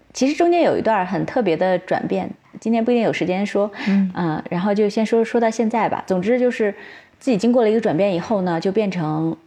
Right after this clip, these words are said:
Speaker 1: 能自己给自己找活儿干的人了。
Speaker 2: 嗯。
Speaker 1: 嗯，然后，嗯，有人给你钱，然后你做点事情，在线上就可以把钱赚了。因为主要后来这两年就做新媒体运营做得比较多。
Speaker 2: 嗯。
Speaker 1: 嗯，也
Speaker 2: 你那个转变可以说一下吗？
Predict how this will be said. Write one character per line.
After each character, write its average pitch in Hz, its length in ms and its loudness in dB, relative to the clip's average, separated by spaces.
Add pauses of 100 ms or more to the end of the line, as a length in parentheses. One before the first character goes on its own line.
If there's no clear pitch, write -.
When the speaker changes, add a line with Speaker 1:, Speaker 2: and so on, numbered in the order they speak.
(100)
Speaker 1:
能 170 260 0
自 226 180 -2
己 180 240 -2
给 - 160 -2
自 226 140 -4
己 180 140 0
找 175 160 -2
活 - 160 -4
儿 - 20 -2
干 202 200 -2
的 156 100 -2
人 - 140 -4
了。 - 200 -8 (220)
Speaker 2:
嗯。 180 320 2
Speaker 1:
嗯， 165 320 -2
然 165 120 -8
后， 165 340 -2 (460)
嗯， 156 560 -2 (180)
有 160 120 -2
人 156 80 0
给 190 100 0
你 170 80 -2
钱， 156 420 -2
然 156 120 0
后 170 100 0
你 156 100 0
做 180 120 -2
点 160 100 -2
事 165 140 -4
情， 147 260 -4 (600)
在 175 120 -4
线 170 180 0
上 160 300 -2
就 156 120 -2
可 160 120 -4
以 156 60 0
把 147 100 -2
钱 151 180 -6
赚 165 180 -2
了。 151 80 -4
因 151 60 -2
为 160 60 -2
主 156 80 -4
要 147 200 -2
后 - 200 -8
来 175 140 -2
这 185 120 -6
两 165 160 -6
年 - 140 -8
就 175 120 -4
做 175 260 -4
新 185 160 -6
媒 185 100 -4
体 - 140 -4
运 175 140 -2
营 151 120 -4
做 175 140 -4
得 160 60 -4
比 160 80 -8
较 147 160 -8
多。 151 260 -8 (160)
Speaker 2:
嗯。 175 240 -2 (180)
Speaker 1:
嗯， 151 400 -4 (220)
也 220 120 -2
Speaker 2:
你 214 60 4
那 269 120 2
个 254 60 0
转 170 140 -2
变 214 160 2
可 196 140 -2
以 175 60 -4
说 - 240 -4
一 185 40 -6
下 - 160 -12
吗？ 190 120 -12